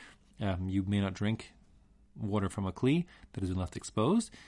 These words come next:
And ubakarkos, if you're talking about water that was in the ground, then arbaim sa. Then the threshold is forty sa, like a mikvah, meaning more than forty sa is,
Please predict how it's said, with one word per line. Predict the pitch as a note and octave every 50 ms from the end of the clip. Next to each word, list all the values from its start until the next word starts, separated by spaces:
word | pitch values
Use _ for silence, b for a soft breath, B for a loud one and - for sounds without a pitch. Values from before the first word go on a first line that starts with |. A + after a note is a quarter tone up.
| B B B B B B B -
And | - A2 G#2+ G#2+ G#2+ G#2+ A2 -
ubakarkos, | B2 G#2 G2 A2 - - G#2 G2 - F#3+ F#3+ F3 D#3+ D3+ - -
if | - A2+ -
you're | A2+
talking | - A2+ A2+ G#2+
about | A2 G#2+ A2
water | A2 A2+ A2
that | G#2 G#2
was | G2+ G2+ F2+ -
in | - G#2+
the | A2+ A#2
ground, | A#2+ F3 G#3+ A#3 A3 G3 F#3 F#3+ F#3 F3
then | F#3 F#3+ F#3+
arbaim | F#3+ - D#3 D#3 C#3 B2+ C3 C3 C3 B2+
sa. | - - A2+ G2+ F#2+ F#2+ B B B B B B B B B B -
Then | A#2+ A#2+ B2 B2 A#2+ A#2+ B2 B2 - -
the | G#2+ G#2 G2+
threshold | - - A2+ G#2+ G2+ - A2 F#2+
is | F#2+ F2 -
forty | - - A2+ A2 G2+ G2 F2+
sa, | E2 - - C3+ C#3+ D#3+ E3
like | A2+ F2+ - -
a |
mikvah, | G2 C#3 E3 - - E3 C3+
meaning | A#2 A2+ G#2 G#2
more | G#2 G#2+ A2 G#2+
than | G#2+ G2+
forty | - - A2 G2+ G2+
sa | - - G#2+ G2 G2 G2+
is, | G#2+ G#2 G2+ F#2+ F#2 -